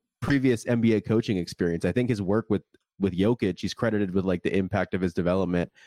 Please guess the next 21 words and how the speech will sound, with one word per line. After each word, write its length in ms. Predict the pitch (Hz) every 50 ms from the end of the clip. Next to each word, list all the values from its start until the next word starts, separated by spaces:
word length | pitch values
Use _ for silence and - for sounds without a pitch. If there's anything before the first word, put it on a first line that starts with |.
| - -
I 40 | 110
think 160 | 120 175 208
that 80 | 285 285
was 120 | 294 233
from 160 | - 240 226
the 80 | 165 117
Serbian 480 | - - 92 101 151 185 190 135 101
team. 300 | 92 - 98 - - - - _ _ -
I 60 | 110
don't 260 | 95 117 139 143 -
think 160 | - 160 143
he 80 | - 147
has 160 | 135 131 110
any 220 | - 107 113 120 113
prior 400 | - - - 98 101 101 98 - -
N 140 | 95 101
B 120 | 95 98 95
A 200 | 92 90 90 - - _ _ _ _
coaching 320 | - 170 185 185 - 139 104
history. 400 | 107 101 - - - 95 92 90
So 360 | - - 107 95 92 87 -